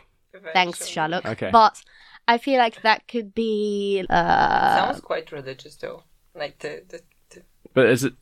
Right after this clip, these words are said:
Speaker 3: is it
Speaker 2: the table and
Speaker 3: specifically,
Speaker 2: the
Speaker 3: is it
Speaker 2: Christ.
Speaker 3: specifically only if you're having dinner with thirteen people at the
Speaker 1: Yes.
Speaker 3: table? Okay.
Speaker 1: Yes.
Speaker 3: Do you then, like, look at the person who's most likely to die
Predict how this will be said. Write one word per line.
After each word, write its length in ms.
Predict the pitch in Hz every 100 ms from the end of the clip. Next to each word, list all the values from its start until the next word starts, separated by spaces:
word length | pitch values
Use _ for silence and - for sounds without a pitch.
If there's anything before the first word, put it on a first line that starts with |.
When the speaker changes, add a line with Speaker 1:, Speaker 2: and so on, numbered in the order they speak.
| -
Speaker 3:
is 140 | 123
it 80 | 139
Speaker 2:
the 40 | -
table 40 |
and 60 | 147
Speaker 3:
specifically, 520 | 156 143 135 143 139
Speaker 2:
the 60 | 156
Speaker 3:
is 60 |
it 220 | - -
Speaker 2:
Christ. 160 | 156 165
Speaker 3:
specifically 580 | 180 165 170 156 160 151 -
only 280 | 135 131
if 120 | 123 -
you're 80 | 120
having 200 | 117 117
dinner 220 | 113 110
with 160 | 107
thirteen 480 | - - 113 110 104
people 240 | 101 101 196
at 80 |
the 60 | -
Speaker 1:
Yes. 100 | - - -
Speaker 3:
table? 180 | 55 - _ -
Okay. 280 | - - - - _ _ _ -
Speaker 1:
Yes. 420 | - - - -
Speaker 3:
Do 100 | 135
you 40 |
then, 220 | 120 139 147
like, 260 | 131 117
look 200 | 123 120
at 100 | 127
the 60 | 107
person 380 | - 117 107 101
who's 200 | 107 107
most 300 | 101 104 -
likely 200 | 107 104
to 100 | 107
die 280 | 95 98